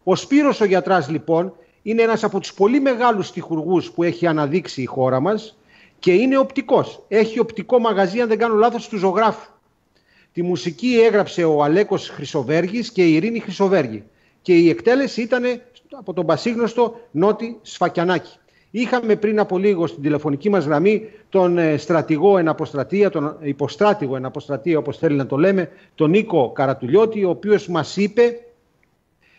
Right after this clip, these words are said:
για την, ε, δύναμη που έχει αυτή τη στιγμή η ελληνική,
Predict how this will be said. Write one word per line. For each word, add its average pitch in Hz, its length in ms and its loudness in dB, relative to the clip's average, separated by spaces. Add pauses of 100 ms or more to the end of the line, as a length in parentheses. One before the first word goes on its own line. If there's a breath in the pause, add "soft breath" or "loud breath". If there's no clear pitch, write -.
(100)
για 175 300 0
την, 165 500 -4
ε, 156 160 -2
δύναμη 180 640 2
που 165 160 -4
έχει 185 220 -2
αυτή 208 220 -6
τη - 120 -12
στιγμή 156 640 -2 (300 soft breath)
η 156 760 2
ελληνική, 156 840 4